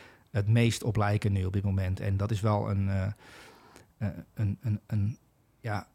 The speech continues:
als je het elftal goed ingericht is en je hebt dat middenveld, eh, je hebt een goed voetballend middenveld en de bal gaat goed rond en met hem erbij,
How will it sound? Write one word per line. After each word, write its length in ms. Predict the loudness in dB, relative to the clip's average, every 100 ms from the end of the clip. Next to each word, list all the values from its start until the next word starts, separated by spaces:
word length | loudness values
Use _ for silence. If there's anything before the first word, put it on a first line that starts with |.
| _
als 180 | -4
je 60 | -4
het 80 | 0
elftal 220 | 0 0
goed 180 | -2 2
ingericht 480 | 2 4 4 2 2
is 180 | 0
en 100 | 2
je 80 | 2
hebt 180 | 2 2
dat 140 | 0
middenveld, 600 | 2 2 2 2 0 -2
eh, 100 | -4
je 60 | 0
hebt 120 | 0
een 60 | 2
goed 200 | 0 0
voetballend 420 | -2 0 2 4
middenveld 440 | 4 4 4 2
en 60 | 2
de 40 | 2
bal 180 | 2 2
gaat 160 | -2
goed 180 | 0 2
rond 260 | 4 2 2
en 180 | 0
met 160 | 0 0
hem 200 | 2 4
erbij, 400 | 4 2 0 -2